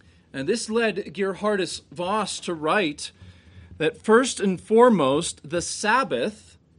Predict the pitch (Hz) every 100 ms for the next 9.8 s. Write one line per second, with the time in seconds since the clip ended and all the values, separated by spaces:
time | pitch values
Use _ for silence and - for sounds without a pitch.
0 | _ _ - 190 180 180 180 - - -
1 | 170 220 277 - 135 113 123 156 - _
2 | _ _ - 165 151 170 - 226 254 -
3 | 254 262 240 214 202 220 196 220 208 175
4 | - - 226 262 - 190 - 117 117 147
5 | 160 170 170 160 190 - - 139 135 135
6 | 185 247 285 - - - _ - 185 -
7 | 190 170 160 180 247 233 131 117 135 180
8 | _ _ _ _ _ - 170 135 156 151
9 | 160 160 - - 190 - - -